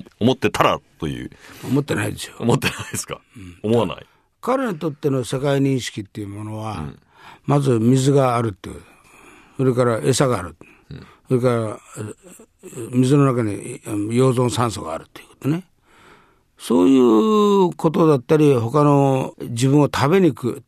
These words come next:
Speaker 2: 来る、まあ、要するに捕食生物っていうのはね、そういうのがいるから、そいつらの匂いを嗅ぎ取らなきゃいけない。そこから逃げなきゃいけない。でも食われてしまう。で、そこで生き残ったやつが生きていくっ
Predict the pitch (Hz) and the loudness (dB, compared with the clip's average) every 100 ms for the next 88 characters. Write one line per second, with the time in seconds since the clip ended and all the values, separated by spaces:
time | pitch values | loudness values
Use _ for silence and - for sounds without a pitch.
0 | _ _ _ - - 127 110 113 107 - | _ _ _ -16 -4 -2 0 -2 -4 -6
1 | 113 120 117 110 - 120 127 135 123 - | -8 -6 -4 -6 -4 -4 -2 0 -2 -2
2 | - - - - - 131 101 95 101 90 | -10 -20 -20 -8 -2 0 -2 -12 -14 -14
3 | 82 85 92 _ _ _ _ - - 123 | -14 -20 -20 _ _ _ _ -20 -18 -2
4 | 147 151 143 127 113 - _ _ _ _ | 2 4 4 2 -2 -10 _ _ _ _
5 | _ _ _ - 131 117 113 107 147 139 | _ _ _ -2 0 0 -4 0 0 2
6 | 135 127 120 113 120 139 131 117 104 _ | 0 0 0 2 4 4 4 2 -2 _
7 | _ _ _ _ _ _ - - 131 143 | _ _ _ _ _ _ -6 -2 0 2
8 | 135 127 101 90 85 82 - - 123 143 | 2 0 -4 -12 -14 -20 -12 -8 0 2
9 | 123 139 160 135 101 85 - - - _ | 4 4 4 2 -4 -14 -18 -20 -20 _
10 | - - _ _ _ - 165 165 117 104 | -20 -20 _ _ _ 0 2 2 0 -2
11 | 127 120 101 - - 80 82 - _ _ | -2 -2 -4 -10 -12 -14 -18 -20 _ _
12 | _ _ 139 139 175 156 139 131 147 135 | _ _ -2 0 2 2 2 2 2 2
13 | 139 135 120 156 131 98 107 - 95 90 | 0 0 0 2 0 -2 -8 -8 -10 -10